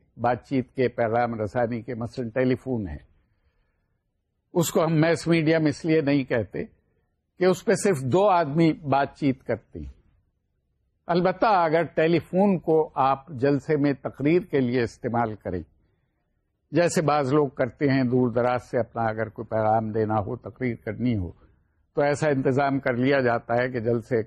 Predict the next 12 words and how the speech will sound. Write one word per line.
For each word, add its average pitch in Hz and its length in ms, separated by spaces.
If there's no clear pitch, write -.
میں 127 260
ٹیلی 117 220
فون 123 260
کو 120 120
استعمال 113 540
کیا 113 220
جائے، 104 220
تو 160 180
اس 208 260
میں 185 240
پھر 175 260
آپ، 147 500